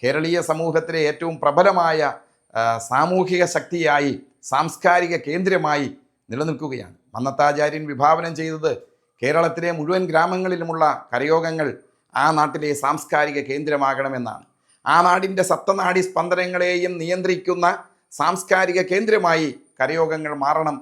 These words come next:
എന്നാണ് അദ്ദേഹം വിഭാവനം ചെയ്തത്. ഇന്ന് രാജ്യത്ത് സംസ്ഥാനത്താകമാനം അയ്യായിരത്തി അഞ്ഞൂറ്റി അറുപത് കരയോഗങ്ങളാണ് അറുപത് താലൂക്ക് യൂണിയനുകളിൽ കീഴിലായി പ്രവർത്തിച്ചു വരുന്നത്. ഈ അയ്യായിരത്തി അഞ്ഞൂറ്റി അറുപത് കരയോഗങ്ങളും ഏതാണ്ട് അയ്യായിരത്തി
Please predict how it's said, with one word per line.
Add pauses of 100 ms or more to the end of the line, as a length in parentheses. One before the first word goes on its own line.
(140)
എന്നാണ്
അദ്ദേഹം
വിഭാവനം
ചെയ്തത്. (480)
ഇന്ന് (520)
രാജ്യത്ത് (100)
സംസ്ഥാനത്താകമാനം (400)
അയ്യായിരത്തി (100)
അഞ്ഞൂറ്റി (120)
അറുപത്
കരയോഗങ്ങളാണ് (520)
അറുപത് (100)
താലൂക്ക്
യൂണിയനുകളിൽ (120)
കീഴിലായി (260)
പ്രവർത്തിച്ചു
വരുന്നത്. (400)
ഈ (140)
അയ്യായിരത്തി (320)
അഞ്ഞൂറ്റി (300)
അറുപത് (200)
കരയോഗങ്ങളും (440)
ഏതാണ്ട്
അയ്യായിരത്തി